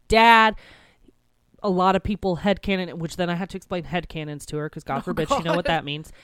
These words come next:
Speaker 1: Uh, <clears throat> um,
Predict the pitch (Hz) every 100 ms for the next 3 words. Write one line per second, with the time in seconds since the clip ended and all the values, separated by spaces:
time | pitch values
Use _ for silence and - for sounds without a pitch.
0 | - - - 190 _ _ _ _ _ _
1 | 330 381 381 208 156 _ _ _ _ _
2 | _ - - - 208 185 160 123 107